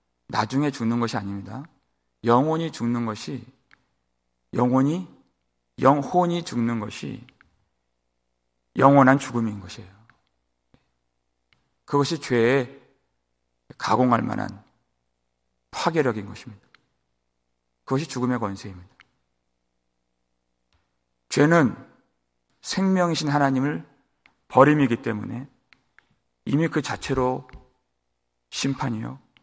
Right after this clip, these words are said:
그 자체로 죽음이에요. 그런데 그 하나님이 그 영혼의 죽음에서,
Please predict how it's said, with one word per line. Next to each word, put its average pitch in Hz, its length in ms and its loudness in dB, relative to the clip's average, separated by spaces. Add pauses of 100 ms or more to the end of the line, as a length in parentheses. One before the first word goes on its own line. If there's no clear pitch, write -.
(280)
그 143 100 -2
자체로 131 500 -4 (520)
죽음이에요. 131 520 -2 (2250)
그런데 147 260 4
그 151 120 4
하나님이 147 600 2 (1080)
그 - 380 0
영혼의 151 420 4
죽음에서, 117 520 -6